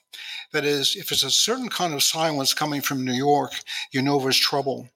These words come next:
And one day the phone rings and the editor you were working with is gone. And there's a, a new editor who's taken his or her place.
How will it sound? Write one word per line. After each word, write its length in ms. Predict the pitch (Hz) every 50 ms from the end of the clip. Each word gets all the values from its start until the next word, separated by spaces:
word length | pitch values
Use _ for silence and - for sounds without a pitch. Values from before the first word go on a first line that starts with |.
| _ -
And 120 | 131 120
one 160 | 131 139 143 143
day 140 | 143 143
the 80 | 139 139
phone 320 | - - 160 147 143 143
rings 420 | 143 147 151 165 180 185 165 - -
and 100 | 156 131
the 180 | 127 127 -
editor 380 | 151 156 156 156 151 156 151 147
you 100 | 151 151
were 100 | 151 143
working 400 | 143 147 156 147 151 - 165 165
with 180 | 160 156 156 165
is 120 | 143 -
gone. 460 | - - 160 147 139 120 120 117 117 - - - - - - -
And 120 | - 127 127
there's 240 | 135 131 127 - 156
a, 240 | 143 143 139 143 - 180
a 60 | 139 127
new 500 | 147 180 190 190 185 180 180 190 202 -
editor 400 | 240 151 139 131 127 120 135 131
who's 180 | 127 147 143 -
taken 600 | - 151 151 143 - 147 151 147 147 143 147 151 - - - - - - - -
his 240 | - 156 147 135
or 100 | 151 131
her 160 | 120 143 139 -
place. 600 | - - 160 147 131 123 127 - - - -